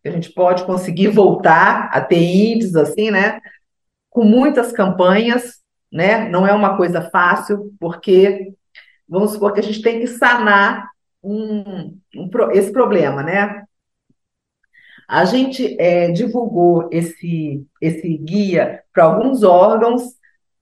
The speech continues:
pra alguns estados, mas a gente tá nessa, nessa, nesse, é, intento de compartilhar mais,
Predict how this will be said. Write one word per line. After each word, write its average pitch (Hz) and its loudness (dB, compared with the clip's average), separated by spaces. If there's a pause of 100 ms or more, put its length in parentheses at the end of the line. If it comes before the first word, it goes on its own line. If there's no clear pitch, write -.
(360)
pra 196 2
alguns 220 0
estados, 180 -2 (420)
mas 208 0
a 247 2
gente 262 -4
tá 220 0
nessa, 226 -4
nessa, 202 -2
nesse, 202 -4 (340)
é, 170 0
intento 226 -2 (360)
de 202 -6
compartilhar 226 0 (120)
mais, 165 0